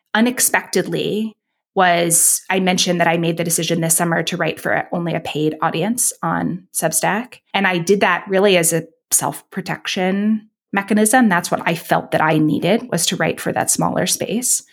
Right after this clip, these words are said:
I cannot tell you how much more I enjoyed the writing process for that. It felt way less overexposed. It felt like I was in a space with people who really wanted to be there. And it also grew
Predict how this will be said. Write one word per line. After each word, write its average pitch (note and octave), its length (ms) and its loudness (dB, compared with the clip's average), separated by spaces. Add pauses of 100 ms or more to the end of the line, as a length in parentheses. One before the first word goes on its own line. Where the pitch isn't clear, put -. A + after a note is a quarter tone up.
(360)
I G3 180 -4 (380)
cannot G3 320 2
tell F3+ 160 2
you E3 120 4
how D#3+ 120 0
much D#3+ 220 -4
more D#3+ 160 0
I - 100 -4
enjoyed D3+ 380 -4
the - 60 -4
writing - 280 -4
process - 640 -2 (180)
for E3 320 2
that. F#3+ 380 0
It - 140 -2
felt F3+ 340 0
way F3 220 2
less F#3+ 300 2
overexposed. E3+ 1000 0
It F#3+ 160 -6
felt F#3+ 180 2
like F#3+ 180 0
I F#3 140 0
was F3+ 240 0 (100)
in G#3+ 140 6
a G#3 60 4
space F3+ 520 0
with F3+ 160 -4
people F#3 280 0
who F3+ 180 -2 (220)
really G#3+ 420 6
wanted E3+ 540 0
to E3+ 100 -4
be - 260 -8
there. - 420 -6 (240)
And F#3+ 640 2 (1160)
it G#3+ 260 2
also A3 720 2 (300)
grew G3+ 640 0